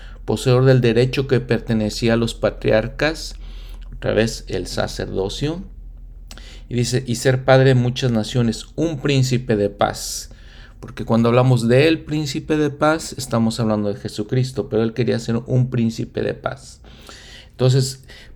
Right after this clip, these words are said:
decía Abraham, dice aquí en estos versículos, que en esas cosas que él estaba buscando, rectitud, sacerdocio, conocimiento, dice,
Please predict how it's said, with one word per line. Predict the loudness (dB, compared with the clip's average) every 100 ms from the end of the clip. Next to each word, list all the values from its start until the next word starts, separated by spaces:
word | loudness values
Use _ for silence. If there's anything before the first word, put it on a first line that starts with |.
| -20 -16 4
decía | 4 6 4 6
Abraham, | 6 4 2 0
dice | -2 0 0 -2
aquí | -2 -2
en |
estos | -2 -2 0
versículos, | 0 -2 -6 -2 -2 -2 -6 -18 -20 -20 -20 -4
que | 6 6 6
en | 2 2
esas | 2 0 -2 -2
cosas | 0 0 0 -2 -4
que | 2 4
él | 4
estaba | 0 0 0
buscando, | 0 -4 -2 0 0 -2 -12 -16 -6
rectitud, | -6 -6 -12 2 4 4 0 -6 -20 -10
sacerdocio, | -6 -4 0 2 2 0 0 -2 -2
conocimiento, | -2 -4 -2 -2 0 0 -2 -2 -2 -4 -16 -20 -20 -18 -4
dice, | -2 2 2 0